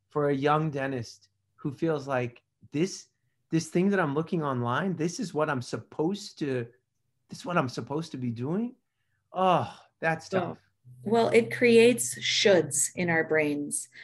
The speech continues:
Speaker 2: whether we're
Speaker 1: Yeah.
Speaker 2: looking at fashion bloggers or, um, the dentists who put up their very fanciest work that they've done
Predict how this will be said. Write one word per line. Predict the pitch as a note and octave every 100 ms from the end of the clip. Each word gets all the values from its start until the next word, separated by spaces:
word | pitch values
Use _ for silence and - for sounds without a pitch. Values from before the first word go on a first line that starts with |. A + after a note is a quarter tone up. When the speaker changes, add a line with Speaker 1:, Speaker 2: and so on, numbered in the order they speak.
| - -
Speaker 2:
whether | - A3+ A#3+ A#3+
we're | A3 G#3+ G#3
Speaker 1:
Yeah. | - G3+
Speaker 2:
looking | A3 A#3+ A#3+ A#3
at | G#3 G3 -
fashion | G3 F#3 F#3+ A3 G#3+
bloggers | G#3 G3+ G3+ G3+ G3+ G3+ - _ _ _ _
or, | F#3 F#3 F#3 F3 E3+ E3 -
um, | F#3 F#3 E3+ E3 E3 - -
the | -
dentists | F#3 F#3 G#3 G#3+ G3+
who | A3
put | G3 F#3+
up | F3+ F3
their | E3+ D#3+
very | F3+ F3+ G3+
fanciest | G#3 E3+ E3+ G3 F3 E3 -
work | D#3+ D#3+ -
that | F#3+ F#3
they've | F3 E3+
done | F3 D#3 D#3 D3+